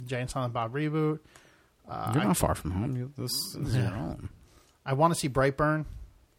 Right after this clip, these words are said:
Speaker 2: Yeah,
Speaker 1: So
Speaker 2: I
Speaker 1: I'm
Speaker 2: wouldn't mind
Speaker 1: gonna,
Speaker 2: checking it out.
Speaker 1: I'm gonna try to see that at some point. My only reservation about that is I don't really care for Zack Snyder's movies.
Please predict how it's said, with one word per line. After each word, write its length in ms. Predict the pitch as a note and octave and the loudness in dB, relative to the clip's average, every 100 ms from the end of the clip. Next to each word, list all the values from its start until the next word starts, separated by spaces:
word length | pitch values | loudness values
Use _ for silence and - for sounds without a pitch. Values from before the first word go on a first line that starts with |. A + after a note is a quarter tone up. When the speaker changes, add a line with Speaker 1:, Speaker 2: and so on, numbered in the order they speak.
| - - _ | -10 -10 _
Speaker 2:
Yeah, 200 | - G2+ | 0 4
Speaker 1:
So 60 | G#2+ | 6
Speaker 2:
I 80 | G2+ | 8
Speaker 1:
I'm 40 | A2+ | 8
Speaker 2:
wouldn't 160 | D#3+ | 8
mind 120 | G2 C#2 | 6 4
Speaker 1:
gonna, 100 | E2 | 2
Speaker 2:
checking 160 | E2+ | 2
it 20 | D#2+ | 0
out. 120 | F#2 | -2
Speaker 1:
I'm 80 | C3+ | -2
gonna 140 | C#3 | -4
try 180 | C3 C#3+ | 0 0
to 80 | B2+ | -2
see 160 | - B2 | -4 -2
that 220 | A#2+ B2 | 0 0
at 80 | A#2+ | -2
some 140 | B2+ | -4
point. 240 | - C3 - - - _ _ _ _ _ - _ _ | -4 -6 -8 -20 -20 _ _ _ _ _ -20 _ _
My 140 | E3 E3 | 6 8
only 200 | F#3 E3+ | 8 6
reservation 500 | D#3 D3 C#3+ C#3+ D#3 | 6 4 4 4 4
about 160 | C#3 | 2
that 60 | C3+ | 2
is 140 | C#3 B2+ | 0 0
I 220 | B2 C#3+ G3+ | 0 2 2
don't 320 | G3 F#3+ - | 2 -2 0
really 180 | E3+ F3 | -2 -4
care 240 | - E3 | -4 -6
for 100 | E3+ | -4
Zack 220 | D3+ D3 | -4 -4
Snyder's 340 | - D#3+ E3+ D#3+ | -4 -4 -4 -2
movies. 420 | E3 A3 - - | -2 -2 -10 -14